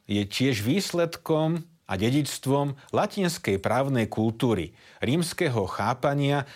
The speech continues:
dominia tere. V židovskom a ranokresťanskom kontexte sa však tento verš chápal pastoračne,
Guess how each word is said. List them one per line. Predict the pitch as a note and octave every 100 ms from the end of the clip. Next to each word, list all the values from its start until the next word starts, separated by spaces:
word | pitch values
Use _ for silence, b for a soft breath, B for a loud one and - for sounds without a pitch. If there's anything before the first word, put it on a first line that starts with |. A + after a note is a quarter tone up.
| B
dominia | F2+ A#2+ D3+ D#3+ D#3 C#3 A#2
tere. | A2+ G#2+ A2 F#2 D#2+ - _ - B B B G2
V | G2+
židovskom | D#3 F3+ E3 - D3+ D3 B2+
a | A2+
ranokresťanskom | E3 F#3+ - A#2 A2+ B2 G#2+ G#2 - F2+ F2
kontexte | F#2+ F#2 G#2+ G2+ - A#2+ D#3 B B B B
sa | - C#3+
však | E3+ A3+ -
tento | F3 G3 C#3+ A#2
verš | D3 D3 -
chápal | - B2 A2+ F#3+ D3
pastoračne, | C3 D#3 - D#3 G#2 F#2 - F#2